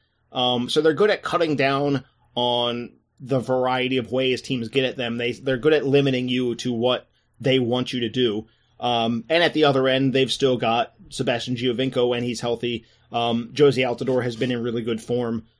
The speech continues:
Uh, Victor Vasquez is, if I'm not mistaken, still leading the league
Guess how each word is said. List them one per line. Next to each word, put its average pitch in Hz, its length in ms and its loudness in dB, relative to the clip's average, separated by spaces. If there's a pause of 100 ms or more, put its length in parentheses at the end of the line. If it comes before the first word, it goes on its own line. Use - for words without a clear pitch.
(180)
Uh, 117 260 0
Victor 127 260 -2
Vasquez 123 560 -2
is, 123 260 -2
if 117 100 -12
I'm 120 140 -2
not 131 180 -2
mistaken, 127 640 -2
still 131 340 -2
leading 131 340 -2
the 120 80 -2
league 127 400 -4